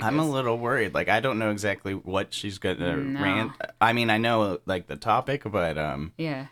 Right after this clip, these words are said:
Speaker 1: <laughs>
Speaker 2: no.
Speaker 1: I've just been told that she, or she's just said that she needs to move away from the microphone. I'm like, "Okay."
Speaker 2: Yeah, I'm gonna try not to yell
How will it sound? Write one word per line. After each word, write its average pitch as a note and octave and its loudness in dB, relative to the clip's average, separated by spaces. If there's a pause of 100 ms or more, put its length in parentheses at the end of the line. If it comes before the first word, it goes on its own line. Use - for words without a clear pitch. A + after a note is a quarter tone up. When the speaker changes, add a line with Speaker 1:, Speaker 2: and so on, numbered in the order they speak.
Speaker 1:
<laughs> - -16
Speaker 2:
no. D3 0
Speaker 1:
I've A#2+ 8
just D3 4
been C3 0
told C3 0
that G2+ 0
she, B2 -2 (360)
or G2 -4
she's A#2 -6
just A2+ -4
said A2+ -2
that F#2+ -2
she - -4
needs G2 -4
to G2 -4
move G2 -2
away F#2 0
from F#2+ -6
the D#2+ -4
microphone. D#2 -6
I'm D#2+ -6
like, C#2+ -8
"Okay." E3+ -2
Speaker 2:
Yeah, C#3 -2
I'm D#3 -2
gonna F3 -4
try F3+ -4
not E3 -2
to C#3+ -6
yell C#3+ -2